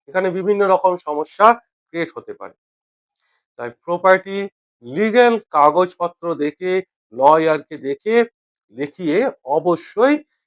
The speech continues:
প্রপার্টিটা কেনা উচিত। যাদের রাহু দশা, রাহু জন্মছকে নেগেটিভ রেজাল্ট দিচ্ছে তাদের।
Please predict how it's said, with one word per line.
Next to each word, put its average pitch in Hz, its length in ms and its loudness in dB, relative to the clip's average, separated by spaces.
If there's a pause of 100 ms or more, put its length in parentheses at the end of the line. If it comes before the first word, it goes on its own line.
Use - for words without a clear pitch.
(160)
প্রপার্টিটা 143 560 -2
কেনা 143 500 -4
উচিত। - 320 -8 (220)
যাদের 156 500 0 (800)
রাহু 131 280 -4
দশা, 208 600 2 (320)
রাহু 175 260 -2
জন্মছকে 151 880 -2 (560)
নেগেটিভ 156 480 -2
রেজাল্ট 135 400 -2 (460)
দিচ্ছে - 280 -20
তাদের। - 460 -12